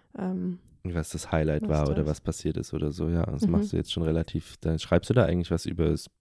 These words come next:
Speaker 2: Baby auch und so, oder?
Speaker 1: Ja, schon. Aber
Speaker 2: Okay.
Speaker 1: ich hatte trotzdem auch überlegt, ob, ähm, ich finde die zwar optisch nicht so schön gestaltet, deswegen wollte ich mal schauen, ob ich, ähm, das selber gestalte oder ob ich einfach so ein Standardbuch kaufe, weil da gibt's schon so Bücher mit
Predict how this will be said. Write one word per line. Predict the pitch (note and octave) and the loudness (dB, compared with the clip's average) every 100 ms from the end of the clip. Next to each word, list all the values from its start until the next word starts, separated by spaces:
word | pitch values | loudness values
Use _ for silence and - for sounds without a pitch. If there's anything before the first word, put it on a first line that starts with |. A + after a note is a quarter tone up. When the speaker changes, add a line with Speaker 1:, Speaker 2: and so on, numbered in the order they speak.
| _ | _
Speaker 2:
Baby | D#2 F#2 G2+ | 0 2 2
auch | A2+ A#2+ - | 2 0 0
und | A#2 | -2
so, | B2 C3+ - | 0 0 0
oder? | D#2+ F2 E2+ - _ _ _ - | 2 2 2 -4 _ _ _ 4
Speaker 1:
Ja, | A3+ C#4 A#3 B3 | 6 6 4 2
schon. | - A#3+ G3+ G3+ A3 | 2 4 6 4 0
Aber | - G3 D#3 | -2 4 4
Speaker 2:
Okay. | D#3 - | 4 2
Speaker 1:
ich | G3+ | 4
hatte | G#3 G#3 | 4 4
trotzdem | G#3+ G#3+ - G#3 | 2 2 4 4
auch | G3+ | 4
überlegt, | A3 G#3 G3+ G#3 - | 4 6 6 4 2
ob, | - G3 - | 0 0 0
ähm, | G3 F#3+ G3 - - - - | 2 2 0 -4 -20 -20 -16
ich | - | 2
finde | A3 A3+ | 4 4
die | |
zwar | - G#3 - | 2 4 4
optisch | G3+ A3+ G#3+ | 4 2 4
nicht | G#3+ - | 2 0
so | |
schön | G3+ G#3+ | 0 2
gestaltet, | G#3 - F#3 G#3 C4 A3 | 2 0 0 2 0 -2
deswegen | - G3 G3 G3 | -2 0 0 2
wollte | F#3 | 0
ich | G3 | 2
mal | G3 F#3 | 0 0
schauen, | F#3+ F#3+ - | 2 2 2
ob | F3+ | 0
ich, | F#3+ - G3+ | -2 -4 -4
ähm, | F3+ F3+ F#3 - F#3+ F#3 | -4 -4 -4 -4 -6 -4
das | F#3 F3 - | -4 -4 0
selber | F3+ G3+ A#3 A#3 | 2 4 4 2
gestalte | A#3 A3 G#3+ G#3+ | 0 2 2 4
oder | F#3+ F#3 | 4 4
ob | F3+ | 2
ich | F#3+ | -2
einfach | F3+ F3+ | -2 -2
so | F3 F#3 | -2 0
ein | F3+ F3+ F3+ - - - | 2 0 -2 -10 -20 -18
Standardbuch | - G3 G3+ G#3 - A3 - | 0 4 6 4 4 2 2
kaufe, | G#3 G3+ G3+ G#3 | 6 6 6 4
weil | F#3+ | 4
da | F3+ | 4
gibt's | F3+ - | 0 2
schon | F#3+ F#3 | 2 4
so | F3+ | 4
Bücher | F3 F#3 F#3+ F3+ | 2 2 2 4
mit | F3 E3+ | 4 2